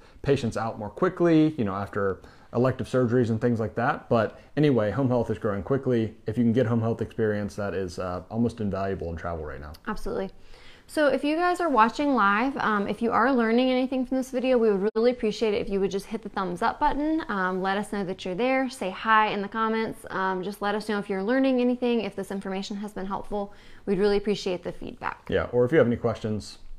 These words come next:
Speaker 1: feel free to ask those. We'll go over them at the end.
Speaker 2: Yep, I saw a couple of you guys already asked some questions, so we will be answering those here shortly. All right, so then we also asked,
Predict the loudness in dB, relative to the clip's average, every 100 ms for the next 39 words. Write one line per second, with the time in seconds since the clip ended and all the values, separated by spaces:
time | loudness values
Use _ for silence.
0 | -14 -10 -6 -4 -4 -6 -4 -4 -2 -2
1 | -2 -2 -4 -6 -10 -10 -12 -6 -4 -4
2 | -2 0 0 0 0 0 -2 -4 -4 -2
3 | -2 -2 -4 -16 -10 -8 -6 -8 -8 -8
4 | -4 0 0 -2 -4 -8 -6 -4 -6 -6
5 | -10 -8 -10 -8 -8 -8 -14 -16 -20 -20
6 | -20 -20 -18 -4 4 6 6 0 -16 -2
7 | 4 4 2 -4 0 2 2 0 2 4
8 | 6 4 2 -6